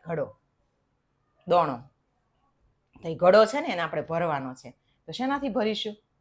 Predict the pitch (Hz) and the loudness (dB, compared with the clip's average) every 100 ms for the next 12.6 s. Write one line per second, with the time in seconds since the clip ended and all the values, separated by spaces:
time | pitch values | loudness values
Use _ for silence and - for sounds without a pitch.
0 | _ _ _ _ _ - 151 - 247 240 | _ _ _ _ _ -8 -8 -2 0 4
1 | 233 233 220 233 240 339 302 185 160 160 | 2 2 -2 -2 -4 -4 -2 -2 -4 -4
2 | 151 139 - 131 160 - 208 165 214 233 | -6 -8 -10 -8 -6 -4 -4 -2 0 2
3 | 247 254 247 226 240 233 233 226 226 220 | 2 0 0 -2 0 0 0 -4 0 -2
4 | - 175 151 147 151 247 269 247 196 190 | -2 -6 -6 -12 -10 -8 -6 -6 -8 -8
5 | 175 156 156 156 151 _ _ _ _ 190 | -8 -8 -12 -16 -20 _ _ _ _ 0
6 | 202 208 190 180 190 185 190 185 190 175 | 0 -2 -2 0 0 0 -4 -4 -4 -4
7 | - 202 208 185 175 208 - 202 190 180 | -2 2 4 4 2 0 0 2 4 4
8 | - _ _ _ - 233 196 247 233 214 | 0 _ _ _ -2 0 2 0 2 2
9 | 220 190 156 131 - - _ _ 240 262 | 2 0 -2 -4 -6 -18 _ _ 2 2
10 | - 185 202 240 277 381 - 254 226 151 | 0 -2 2 2 2 -2 -2 0 0 -2
11 | - 156 - 233 233 196 202 226 208 190 | -6 -10 -2 -2 -2 -8 -6 -2 0 -2
12 | 202 202 208 220 247 | -6 -6 -6 -4 -6